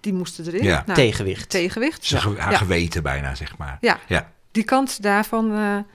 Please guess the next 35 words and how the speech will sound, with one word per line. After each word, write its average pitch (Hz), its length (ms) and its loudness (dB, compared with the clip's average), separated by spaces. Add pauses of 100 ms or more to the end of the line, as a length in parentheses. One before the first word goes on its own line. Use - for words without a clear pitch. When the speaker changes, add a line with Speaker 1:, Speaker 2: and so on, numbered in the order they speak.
(120)
Speaker 1:
ja, 160 220 0
en 175 80 -2
daarnaast 185 360 0
is - 140 -6
liefde 196 380 0
erin 180 220 -2
natuurlijk 180 380 -2
ook 185 200 -2
sowieso 175 680 -4 (580)
altijd 208 280 4
fijn. 226 500 6 (640)
En 175 340 -4
ook 202 180 2
al 202 60 2
komt 185 320 2
de - 120 2
oorlog 190 320 2
ertussen - 500 -4
te - 80 -8
staan, 202 460 0
maar 175 220 2
is - 140 -6
dat 175 140 -6
wel 175 260 -4
iets - 340 -8
waarvan, 180 480 -6
ja, 175 220 -6 (840)
als - 120 -8
je 185 60 -8
vijftien, 180 320 -6
zestien, 175 280 -6
zeventien, 180 520 -4
achttien 185 400 -8
bent, 185 320 -8
dan 185 260 -8